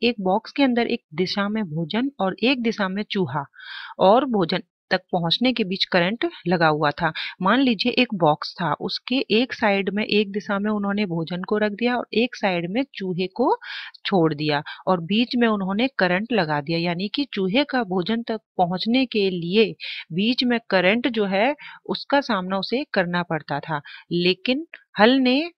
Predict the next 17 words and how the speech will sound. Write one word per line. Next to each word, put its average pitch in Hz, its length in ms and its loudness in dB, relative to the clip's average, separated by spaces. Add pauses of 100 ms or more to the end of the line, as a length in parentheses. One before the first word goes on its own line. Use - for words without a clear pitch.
(120)
क्या 220 160 4
किया, 247 280 0
सबसे - 380 -4
पहले 214 420 0
घंटी 185 420 -2
बजाई, 214 360 2 (100)
उसके - 240 -6
बाद 240 160 -2 (160)
कुछ - 320 0
क्षण 240 540 2
बाद 160 360 0 (180)
यानी 185 240 0 (140)
तुरंत 262 360 0
बाद 214 360 -2
उन्होंने 208 440 -2
करंट 208 460 -2 (100)
लगाया, 151 400 -4